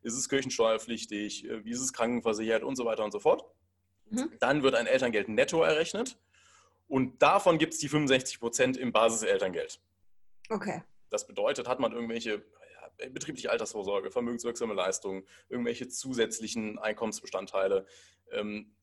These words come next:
Speaker 1: kann das Elterngeld netto von dem eigentlichen Netto schon abweichen und damit wird's schon wieder komplizierter.
Speaker 2: Ja, ja, ich voll kompliziert. Oh Gott.
Speaker 1: <laughs>
Speaker 2: Oh. Verstehe. Okay, das ist so die klassische Lösung, die, glaube ich, sehr viele wählen, ne?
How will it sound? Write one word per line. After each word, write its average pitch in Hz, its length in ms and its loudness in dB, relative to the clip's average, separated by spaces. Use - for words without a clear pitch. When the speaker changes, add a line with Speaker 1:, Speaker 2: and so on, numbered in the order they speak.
Speaker 1:
kann 135 220 2
das - 380 4
Elterngeld 127 540 6
netto 127 300 4
von 120 160 2
dem 107 140 0
eigentlichen 117 460 0
Netto 107 200 0
schon 104 180 -4
abweichen 135 760 -2
und 131 120 -10
damit 123 280 4
wird's 139 160 4
schon 131 140 4
wieder 120 140 8
komplizierter. 110 680 -2
Speaker 2:
Ja, 226 400 6
ja, 202 80 4
ich 208 100 -6
voll - 380 -2
kompliziert. - 560 -6
Oh - 60 -2
Gott. - 480 0
Speaker 1:
<laughs> - 20 -8
Speaker 2:
Oh. 269 720 -4
Verstehe. 247 400 6
Okay, 262 180 6
das 311 180 10
ist 330 160 4
so 311 80 6
die 262 160 4
klassische 220 600 6
Lösung, 220 520 4
die, 220 140 2
glaube 233 220 8
ich, - 100 -2
sehr 226 140 8
viele 208 380 2
wählen, 165 400 -4
ne? 196 240 -4